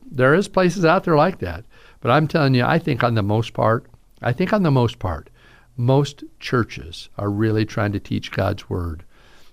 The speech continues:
And if you see something, and if a church completely goes against the Word of God and is teaching something totally foreign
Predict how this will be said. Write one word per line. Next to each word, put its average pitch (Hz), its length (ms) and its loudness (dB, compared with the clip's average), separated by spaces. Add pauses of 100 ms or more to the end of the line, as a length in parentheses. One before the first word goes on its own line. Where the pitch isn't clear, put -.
(120)
And 107 300 -2
if 107 220 -4
you 135 180 2
see 147 220 0
something, 123 500 0
and 113 160 0
if 101 140 -2
a 110 40 -8
church 131 340 -4
completely 139 680 -2
goes 110 280 0
against 107 280 -2
the 110 80 -2
Word 107 140 2
of 98 80 -4
God 107 320 0 (280)
and 107 100 -4
is 104 160 -6
teaching 143 380 -4
something 113 400 -2
totally 143 440 2
foreign 131 680 2